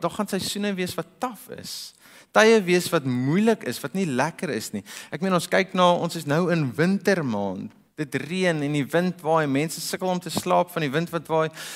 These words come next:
As jy bietjie verder gaan uit jou eie omgewing uit, gaan jy sien, huise word eintlik omgewaai en daar's, daar's mense wat sukkel met waterprobleme. Dis moeilik en is taaf.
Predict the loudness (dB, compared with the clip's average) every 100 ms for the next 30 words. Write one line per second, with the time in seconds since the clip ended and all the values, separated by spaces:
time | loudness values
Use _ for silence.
0 | -16 -2 2 4 6 4 2 -10 -2 0
1 | 2 0 2 6 8 8 4 0 2 2
2 | 4 2 2 0 2 2 2 2 0 -2
3 | 0 0 0 -2 -4 -2 -2 -4 -4 -10
4 | -4 0 2 0 0 -2 -2 0 0 -2
5 | -2 0 0 -4 2 4 4 4 2 0
6 | -4 -10 -4 -2 -2 -4 0 2 2 -2
7 | -4 -6 -4 -4 -2 -2 -4 0 2 2
8 | 0 -8 -8 -6 -4 -2 -2 -4 -10 -18
9 | -20 -20 _ _ _ _ _ _ _ _
10 | _ _ -2 -2 -2 2 4 2 2 -4
11 | -4 -6 -8 -8